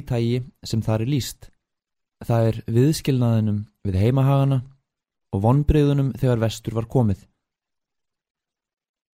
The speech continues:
Sjálfur strauk Jóhann Magnús ungur úr vist á Nýja-Skotlandi, eins og fram kemur í dagbók Vesturfara, sem nýlega hefur verið gefin út.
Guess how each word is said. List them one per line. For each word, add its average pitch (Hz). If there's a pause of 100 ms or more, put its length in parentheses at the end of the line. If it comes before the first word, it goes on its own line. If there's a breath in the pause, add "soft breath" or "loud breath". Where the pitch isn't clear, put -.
(680)
Sjálfur 139
strauk 143
Jóhann 147
Magnús 139
ungur 143
úr 120
vist -
á -
Nýja-Skotlandi, 139 (400)
eins 120
og 127
fram 147
kemur 143
í 131
dagbók 147
Vesturfara, 104 (480)
sem 113
nýlega 117
hefur 110
verið 110
gefin 117
út. -